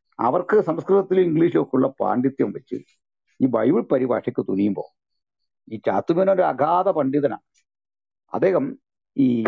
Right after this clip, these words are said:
ഒരു പരിഭാഷയ്ക്ക് ഒരുങ്ങുന്ന തന്നെ കുളിച്ച് ശുദ്ധനായിട്ട് ചന്ദനം പൂശി,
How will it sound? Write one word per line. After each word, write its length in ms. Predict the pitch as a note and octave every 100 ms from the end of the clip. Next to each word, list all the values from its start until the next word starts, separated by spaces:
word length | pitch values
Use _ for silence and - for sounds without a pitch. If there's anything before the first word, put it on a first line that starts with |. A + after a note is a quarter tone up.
| C3+
ഒരു 360 | C3 C#3+ C#3 - _ _ _ _ - C#3
പരിഭാഷയ്ക്ക് 520 | B2+ D3 G3+ F#3+ G#3
ഒരുങ്ങുന്ന 400 | D3+ C#3+ F3+ F3+
തന്നെ 140 | B2+ C#3
കുളിച്ച് 460 | - C#3+ E3+ -
ശുദ്ധനായിട്ട് 840 | G#3 C3+ G#2+ C#3+ A#2 F#2+ - A2 -
ചന്ദനം 600 | _ - F#2 C#3 G3 D#3
പൂശി, 380 | G#2+ - -